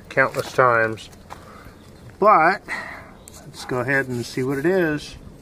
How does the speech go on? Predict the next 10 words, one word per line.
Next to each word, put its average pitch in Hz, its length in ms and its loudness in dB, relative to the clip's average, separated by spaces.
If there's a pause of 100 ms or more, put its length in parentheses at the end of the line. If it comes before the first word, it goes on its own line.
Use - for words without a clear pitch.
(800)
if 147 40 -12
I 120 100 -8
can 113 40 -8
get 120 160 -8
my, 120 280 -8
uh, 110 200 -8 (1700)
trusty - 600 -12 (240)
shovel 117 500 -4
in 117 160 -10
here. 127 320 -8